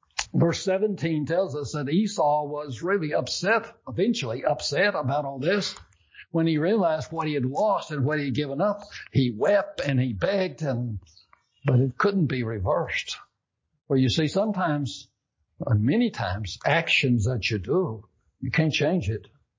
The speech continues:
Once they're done, they're done. And there's no cha-, no getting out of that. You have to just bear the consequences.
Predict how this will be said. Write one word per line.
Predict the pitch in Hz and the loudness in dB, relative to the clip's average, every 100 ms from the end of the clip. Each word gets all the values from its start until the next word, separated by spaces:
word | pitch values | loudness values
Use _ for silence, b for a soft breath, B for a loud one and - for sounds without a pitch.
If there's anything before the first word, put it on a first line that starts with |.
| _ | _
Once | - 123 | -2 0
they're | 117 | 2
done, | 104 135 123 104 - | 2 2 0 -4 -6
they're | 104 | -4
done. | 104 151 151 110 - _ _ _ _ _ _ | 0 0 0 -4 -10 _ _ _ _ _ _
And | 113 | 2
there's | 120 104 | 4 4
no | 151 | 2
cha-, | - 160 | 0 -2
no | 139 147 | -2 -2
getting | 147 143 | -4 0
out | 165 185 | 0 0
of | 120 | -2
that. | 127 | -2
You | 123 | 0
have | 147 | 0
to | 143 117 | -2 -2
just | 139 98 | -2 -2
bear | 92 151 | 0 0
the | 170 | 0
consequences. | 147 165 202 202 147 131 - 123 - | 0 0 0 -2 -2 0 0 -4 -8